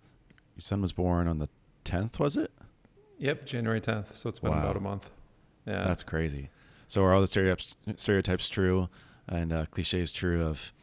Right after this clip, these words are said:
Speaker 1: sleepless nights and, um, parenthood and birth and everything? <laughs>
Speaker 2: <laughs> I, I would say a lot of them are true. Um, you know, the, the one big one for me has been,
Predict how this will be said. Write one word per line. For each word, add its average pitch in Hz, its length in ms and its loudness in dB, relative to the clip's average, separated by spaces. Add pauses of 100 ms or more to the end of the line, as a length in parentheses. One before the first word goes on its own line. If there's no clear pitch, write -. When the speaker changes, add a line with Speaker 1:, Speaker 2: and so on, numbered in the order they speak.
(440)
Speaker 1:
sleepless - 460 -2
nights 85 600 0
and, 73 400 -6
um, 71 380 -6 (480)
parenthood 85 680 2
and 71 380 -6 (260)
birth 87 380 2
and 82 100 -4
everything? 82 380 -4 (400)
<laughs> - 0 - (300)
Speaker 2:
<laughs> - 440 -4 (1300)
I, 131 140 6
I 147 220 4
would 156 180 4
say 139 520 4 (280)
a 139 80 4
lot 120 360 10
of 107 100 2
them 107 160 2
are 98 120 4
true. 101 420 0 (360)
Um, 104 600 -2 (1000)
you 131 120 2
know, 113 120 4
the, 107 480 2
the 110 140 0
one 110 520 0 (420)
big 113 180 0
one 107 180 0
for - 180 -2
me 101 220 -2
has 101 200 -2
been, 98 480 0